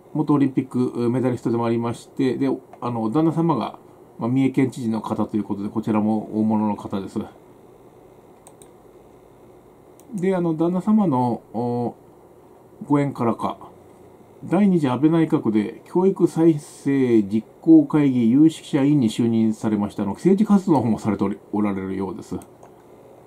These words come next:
で、その後二千六年、あ、その後といいますか、あの、ミュージカルにも出演されたりとか、えー、あとはテレビにたくさん出ておられますようです。俳優として、え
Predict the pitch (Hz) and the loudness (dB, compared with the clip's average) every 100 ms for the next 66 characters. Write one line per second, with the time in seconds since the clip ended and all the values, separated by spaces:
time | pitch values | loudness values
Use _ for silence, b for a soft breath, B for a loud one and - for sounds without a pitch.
0 | - - - - 185 180 175 156 151 170 | -20 -20 -16 -8 -4 -2 2 2 2 2
1 | 151 147 160 151 139 120 - - - 135 | 2 2 2 2 2 -2 -8 -8 -6 -2
2 | 131 - 113 104 104 - 101 101 95 - | -2 -2 0 0 0 -2 -2 -2 -4 -8
3 | - 156 202 180 156 143 120 131 113 117 | 0 2 2 2 2 0 -2 -2 0 0
4 | 110 110 101 98 - - 92 95 - - | 0 0 0 -2 -6 -10 -8 -10 -14 -14
5 | 104 95 95 - - 139 127 123 180 170 | -10 -10 -10 -10 -4 -2 0 0 4 4
6 | 127 123 - 165 160 151 - - 135 131 | 4 0 -2 0 0 -2 -6 -6 -4 0
7 | 117 107 104 104 104 - 101 73 87 - | 2 2 2 0 -2 -2 -2 -2 -6 -6
8 | - B B B B B - - - - | -8 B B B B B -20 -20 -20 -20
9 | - - - - - 143 135 131 131 131 | -20 -20 -20 -20 -10 0 2 4 4 2
10 | 120 120 - - 117 110 | 0 -4 -4 0 2 2